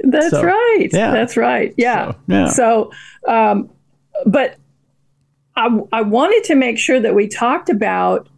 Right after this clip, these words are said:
Speaker 1: uh, 'cause sometimes I'm, I forget to do this. Um,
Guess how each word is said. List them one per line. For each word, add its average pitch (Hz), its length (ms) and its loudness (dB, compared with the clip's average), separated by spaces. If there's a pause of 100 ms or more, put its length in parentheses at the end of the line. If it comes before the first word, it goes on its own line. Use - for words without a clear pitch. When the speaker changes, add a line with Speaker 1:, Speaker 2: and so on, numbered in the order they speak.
(440)
Speaker 1:
uh, 208 140 -2
'cause - 160 -4
sometimes 285 400 2
I'm, 220 300 0
I 185 140 -4
forget 196 600 -2
to 208 120 -2
do 208 300 2
this. - 460 -4 (640)
Um, 196 400 -2